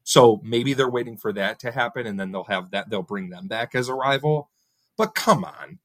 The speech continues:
like, just the whole unrivaled slogan and all that stuff.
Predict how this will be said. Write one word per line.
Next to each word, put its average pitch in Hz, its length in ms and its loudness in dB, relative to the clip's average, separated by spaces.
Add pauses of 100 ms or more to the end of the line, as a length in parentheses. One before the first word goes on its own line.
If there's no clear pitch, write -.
like, 185 360 6
just - 360 2 (500)
the 196 100 4
whole 196 340 2
unrivaled 143 640 0
slogan 120 800 -6
and 110 100 -12
all 113 300 -6
that 104 280 -6
stuff. 104 380 -10